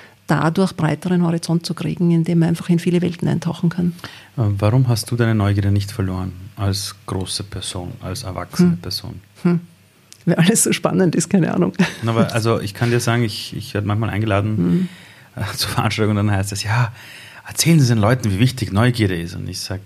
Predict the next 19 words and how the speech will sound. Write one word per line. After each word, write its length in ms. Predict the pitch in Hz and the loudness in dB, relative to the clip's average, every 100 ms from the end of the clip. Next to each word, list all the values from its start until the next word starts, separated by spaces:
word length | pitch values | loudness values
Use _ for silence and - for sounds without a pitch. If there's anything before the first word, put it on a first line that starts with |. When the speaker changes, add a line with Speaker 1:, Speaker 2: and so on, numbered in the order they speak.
| - - | -14 -2
Speaker 1:
Hm. 400 | 170 165 175 95 | 2 4 2 -4
Speaker 2:
"Damit 220 | 101 98 | -6 -4
ist 120 | 101 | -2
auch 80 | 101 | 0
jeder 160 | 101 101 | 0 0
geboren." 420 | 101 98 110 90 | -2 -2 -2 -2
Also, 280 | 90 90 - - | -4 -8 -12 -14
also 200 | - 87 | -14 0
Speaker 1:
Hm. 320 | 175 170 175 170 - _ | 2 4 2 -2 -12 _
Speaker 2:
du 60 | 104 | -6
würdest 180 | 104 | -2
Speaker 1:
Genau. 140 | 202 190 | 4 4
Speaker 2:
eben 80 | 170 | 6
keine 160 | 110 | 4
Muttersprache 480 | 127 127 - 85 98 | 4 2 2 0 0
lernen 240 | 95 95 | 0 0
ohne 160 | 82 98 | 0 0
Neugierde. 480 | 92 95 101 95 107 | 0 0 -2 0 2
Speaker 1:
Genau. 160 | 185 | 2